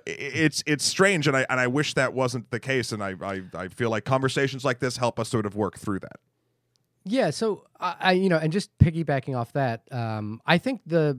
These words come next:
Speaker 2: the issue there is that I think, eh, the, we can't contr-, as cultural commentators, as critics, as people who consume art, we can't control, uh, what people do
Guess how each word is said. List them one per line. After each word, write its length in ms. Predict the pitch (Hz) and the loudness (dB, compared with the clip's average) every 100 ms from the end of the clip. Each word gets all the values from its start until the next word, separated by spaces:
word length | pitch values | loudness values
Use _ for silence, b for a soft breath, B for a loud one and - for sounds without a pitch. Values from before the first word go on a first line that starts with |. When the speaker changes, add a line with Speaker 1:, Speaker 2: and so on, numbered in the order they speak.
| 123 | -4
Speaker 2:
the 200 | 135 147 | -6 0
issue 280 | 175 - 175 | -2 0 -2
there 260 | 131 147 127 | 2 4 4
is 120 | 113 | 2
that 120 | 127 | 0
I 100 | 127 | 0
think, 280 | - 170 - | -2 -4 -6
eh, 160 | - - _ _ | -16 -18 _ _
the, 480 | 135 117 127 123 110 - B B B | -10 0 4 4 0 -8 B B B
we 240 | 135 226 | 2 2
can't 340 | - 233 214 - | 4 0 0 -6
contr-, 400 | - 139 147 - - - | -16 -10 -10 -10 -18 -4
as 180 | 185 - | 0 0
cultural 380 | - 247 233 | 0 0 0
commentators, 680 | - 151 139 127 127 127 120 | 0 0 0 0 0 0 0
as 260 | 127 110 - | 0 -2 -2
critics, 560 | - 180 151 - - | 2 4 4 2 -8
as 320 | - 120 120 - | -2 0 0 0
people 240 | 139 123 | -2 0
who 80 | 117 | -2
consume 420 | 120 - 165 147 | -4 -4 0 2
art, 220 | 131 117 | 2 0
we 140 | 131 170 | -2 -2
can't 360 | - 185 175 | -2 -2 -4
control, 720 | - 135 - 139 123 110 104 - b b b - | -4 -6 -2 0 2 2 0 -6 b b b -4
uh, 240 | 120 113 | -2 -2
what 540 | 113 117 117 127 - - - | -4 -6 0 0 0 -16 -8
people 400 | 135 120 113 110 | -6 -4 -6 -8
do 640 | 98 131 127 117 107 117 | -6 -2 0 0 -4 -8